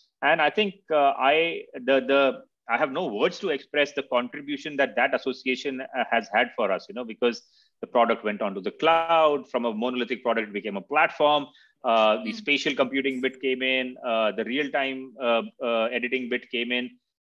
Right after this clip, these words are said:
Speaker 1: uh, collaboration capabilities came into the product. Our entire journey changed that point onward. Twenty eighteen on, twenty eighteen was a big year for us from a product development perspective, and that's really what happened because, uh, of us being a part of this particular program.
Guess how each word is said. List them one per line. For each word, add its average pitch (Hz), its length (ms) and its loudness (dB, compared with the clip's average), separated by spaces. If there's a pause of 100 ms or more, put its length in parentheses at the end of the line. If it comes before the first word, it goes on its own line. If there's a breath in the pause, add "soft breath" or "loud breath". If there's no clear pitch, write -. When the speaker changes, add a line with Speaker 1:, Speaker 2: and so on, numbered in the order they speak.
Speaker 1:
uh, 107 180 2 (140)
collaboration 151 720 0
capabilities 139 600 -2
came 135 180 -2
into 131 140 -8
the 127 100 -4
product. 131 440 -2 (120)
Our 139 220 2
entire 131 420 0
journey 110 360 -6
changed 104 280 -6
that 98 220 0
point 98 200 -6
onward. 92 380 -4 (320)
Twenty 117 260 2
eighteen 127 220 2
on, 120 180 -2
twenty 131 280 0
eighteen 127 180 0
was 120 100 -2
a 110 60 -4
big 110 220 -4
year 107 180 -2
for 101 180 -2
us 139 180 0 (300)
from 127 100 -2
a 127 60 -2
product 110 300 2
development 113 540 -2
perspective, 110 520 -2
and 110 300 -2 (120)
that's 107 240 0
really 110 180 0
what 110 140 -2
happened 117 320 -2 (360)
because, 120 480 2
uh, 107 360 6
of 110 180 2 (120)
us 117 260 0
being 110 200 -4
a 104 40 -2
part 101 200 0
of 98 80 -4
this 95 100 -16
particular 95 400 -6
program. 85 460 -10